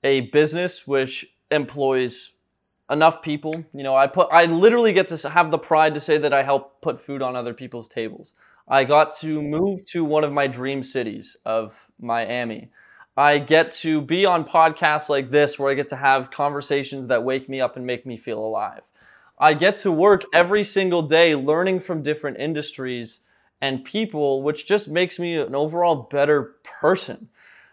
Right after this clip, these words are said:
Because I've created and because I've committed to this, financially, I am a better man.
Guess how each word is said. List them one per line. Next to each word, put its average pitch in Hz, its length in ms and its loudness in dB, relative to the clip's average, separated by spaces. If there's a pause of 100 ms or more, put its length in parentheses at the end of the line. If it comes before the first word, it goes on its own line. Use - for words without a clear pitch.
(140)
Because 196 540 2
I've 170 320 0
created 143 500 -2
and 151 80 -6
because 156 300 -6
I've 151 120 -6
committed 143 440 -2
to 135 120 -8
this, 113 380 -6 (560)
financially, 185 840 2
I 151 220 0
am 147 80 0
a 143 80 0
better 135 240 4
man. 120 360 -4